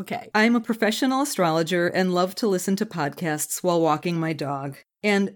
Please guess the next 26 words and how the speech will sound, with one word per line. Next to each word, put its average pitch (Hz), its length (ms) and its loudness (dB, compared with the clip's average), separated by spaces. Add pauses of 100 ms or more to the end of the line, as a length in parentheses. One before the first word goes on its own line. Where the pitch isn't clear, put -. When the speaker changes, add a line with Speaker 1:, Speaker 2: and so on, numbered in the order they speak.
Speaker 2:
particularly 254 680 0
interested 202 560 -2
in 233 140 0
podcasts 180 640 -2
about 165 340 2
astrology, 220 680 2
of 165 120 -10
course. 165 500 0 (200)
Found 233 340 4
your 302 120 6
podcast 190 560 2
soon 226 280 4
after 185 300 4
you 220 160 4
began 170 520 0
at 180 180 -2
the 190 180 0
end 185 160 2
of 196 120 -2
twenty 185 280 2
nineteen 185 680 0
and 185 220 2
love 185 260 4
your 185 200 4
inspiring 208 720 4
mood, 175 380 2